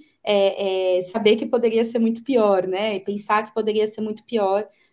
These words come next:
a situação, é, no ano que vem. A gente retomou algum desses aspectos, quem quiser voltar lá pro começo, a gente, é, vai desenvolvendo cada um deles. Agora, eu queria remarcar mais um elemento, né, que é,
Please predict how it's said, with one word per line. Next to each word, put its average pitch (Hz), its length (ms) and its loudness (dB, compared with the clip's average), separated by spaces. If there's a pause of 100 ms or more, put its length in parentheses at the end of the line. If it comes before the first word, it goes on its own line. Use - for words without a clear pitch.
a 196 80 -2
situação, 226 760 -2
é, 196 220 -2
no 208 100 -4
ano 214 160 -2
que 254 140 -8
vem. 196 220 -4
A 185 40 -6
gente 226 260 -4
retomou 254 400 2
algum 240 200 2
desses 220 260 0
aspectos, 233 540 -4
quem 226 160 -4
quiser 226 400 -2 (280)
voltar 226 540 2
lá 214 120 -2
pro 214 160 -14
começo, 220 480 -4
a 214 60 -2
gente, 220 420 -6 (320)
é, 190 260 2
vai 226 220 2
desenvolvendo 226 560 0
cada 214 260 -2
um 208 100 -4
deles. 240 500 2 (880)
Agora, 220 380 2
eu 208 60 -2
queria 247 220 0
remarcar 254 520 -2
mais 233 200 -4
um 226 80 -2
elemento, 226 600 -4
né, 240 320 -6
que 254 240 -2
é, 240 280 2